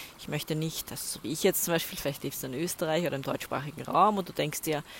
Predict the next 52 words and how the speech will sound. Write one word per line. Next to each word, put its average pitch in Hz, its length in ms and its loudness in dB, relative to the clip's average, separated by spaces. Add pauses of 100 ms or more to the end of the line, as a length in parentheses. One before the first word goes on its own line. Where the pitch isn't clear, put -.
(320)
"Na 135 80 -4
ja, 131 140 -4
aber 151 240 4
irgendwie 151 540 -2
so, 143 440 -2 (580)
ja, - 220 -10
Spanien 147 600 -2
oder 139 160 0
Italien 143 680 -2
oder 131 180 -2
irgendein 143 260 -4
anderes 151 480 -2
Land, 139 420 0
wo - 60 -4
es - 240 -4 (560)
irgendwie 135 420 -10
wärmer 156 440 6
ist 151 360 0
oder 139 220 -2
wo 139 140 0
Meer, 147 460 2
wo 143 40 0
es - 160 -4
das - 220 -2
Meer 160 360 6
gibt." - 420 -4
Also 135 200 -2
ich 135 100 -6
meine, 135 180 -4
in 135 40 -6
manchen 135 260 -6
Bereichen 143 360 -2
in 135 40 -6
Deutschland 143 440 -2
gibt's - 240 -4
natürlich 175 280 0
das - 200 -4
Meer, 147 220 0
aber 147 100 0
in - 80 -6
Österreich 147 400 0 (160)
mal 143 100 4
gar 147 260 4
nicht. 226 240 2 (960)
Wir 156 200 -2
haben 139 100 -2
Seen, 156 340 2
aber 151 200 -2
wir 156 80 -2
haben 139 120 -4
kein 139 220 -6
Meer. 139 320 0